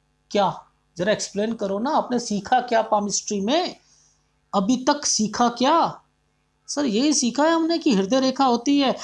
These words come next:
अगर ये होती है, ये स्पेस कम हो जाता है तो थोड़ा सा उसको ना हृदय संबंधी चीज़ों में ना उसे पता नहीं लगता। अरे बच्चे वाली, बच्चों वाली पामिस्ट्री।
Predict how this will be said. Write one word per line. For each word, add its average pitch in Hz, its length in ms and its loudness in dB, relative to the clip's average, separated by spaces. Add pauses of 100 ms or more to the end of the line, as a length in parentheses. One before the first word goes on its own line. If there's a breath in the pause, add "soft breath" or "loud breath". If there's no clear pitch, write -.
(180 loud breath)
अगर 214 220 2
ये 240 140 4
होती 240 280 2
है, 240 60 4
ये 220 140 2
स्पेस - 460 0
कम 226 240 0
हो 233 160 2
जाता 262 380 2
है 269 240 4 (300 loud breath)
तो 208 360 2
थोड़ा 226 180 2
सा 226 180 0
उसको 214 420 -4
ना 233 200 2 (320 loud breath)
हृदय 196 300 2
संबंधी 202 460 -2
चीज़ों 196 340 -2
में 214 160 -2
ना 226 180 0 (140)
उसे 180 240 -4 (100)
पता 208 220 -2
नहीं 214 140 -6
लगता। 202 300 -12 (100)
अरे 233 840 -4
बच्चे 202 480 -4
वाली, 196 420 -6 (460)
बच्चों 247 680 -2
वाली 226 300 0
पामिस्ट्री। 202 920 -6